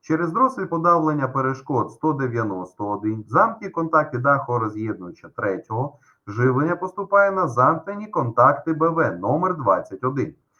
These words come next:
І далі кабелем чотири два через двохсоту перемичку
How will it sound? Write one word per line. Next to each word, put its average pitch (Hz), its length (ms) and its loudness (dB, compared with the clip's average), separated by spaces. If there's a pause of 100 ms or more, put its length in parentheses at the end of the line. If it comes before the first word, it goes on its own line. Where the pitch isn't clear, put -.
(260)
І 254 180 0
далі 151 400 6
кабелем 117 680 4
чотири 156 500 -4
два 90 360 -4
через 135 480 -2
двохсоту 147 720 -2
перемичку 139 1000 -2